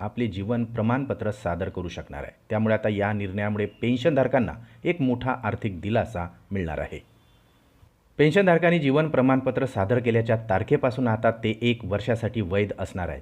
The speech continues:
त्यामुळे आता नवीन नियमामुळे पेन्शनधारकांना त्यांच्या सोयीनुसार प्रमाणपत्र सादर करण्याची लवचिकता आता नवीन नियमामुळे मिळालेली आहे. वयोवृद्ध पेन्शनधारकांसाठी सरकारने एक विशेष सवलतसुद्धा दिलेली आहे. ऐंशी वर्षावरील पेन्शनधारक एक ऑक्टोबरपासूनच आपले जीवन प्रमाणपत्र सादर करू शकणार आहेत.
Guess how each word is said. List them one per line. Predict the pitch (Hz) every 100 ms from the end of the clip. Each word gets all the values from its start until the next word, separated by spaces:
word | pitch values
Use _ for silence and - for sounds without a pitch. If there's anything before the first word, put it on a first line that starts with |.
| -
त्यामुळे | 101 107 107
आता | 104
नवीन | 98 90 120 135
नियमामुळे | 131 131 131 123 85
पेन्शनधारकांना | - 113 123 165 151 123 135 131
त्यांच्या | 127 117 120
सोयीनुसार | 110 - 143 196 175 98 - -
प्रमाणपत्र | 98 113 170 165 135 135
सादर | - 101 107
करण्याची | 101 92 95 - 98 85
लवचिकता | 98 147 233 - 110
आता | 90 92 92 - -
नवीन | 113 151 170
नियमामुळे | 123 107 107 98 95 95
मिळालेली | 82 95 98 90 82
आहे. | 67 65 65 _ _ _ _ _ _ - _ _ _ _ _
वयोवृद्ध | 117 180 196 175 165
पेन्शनधारकांसाठी | 170 160 147 160 143 156 147 147 156
सरकारने | - 117 127 131 139
एक | 135 -
विशेष | 110 156 147 - -
सवलतसुद्धा | 151 160 - 92 104 107
दिलेली | 87 95 90 73
आहे. | 65 - _ 113
ऐंशी | 123 165
वर्षावरील | 139 123 131 127 123
पेन्शनधारक | 123 117 120 107 117 117
एक | 147 151
ऑक्टोबरपासूनच | 127 - 135 131 127 - 110 123 120 110
आपले | 98 110
जीवन | 101 101 107
प्रमाणपत्र | - 90 98 92 92 98
सादर | - 85 82 90
करू | - 85
शकणार | 82 76 80 69
आहेत. | 73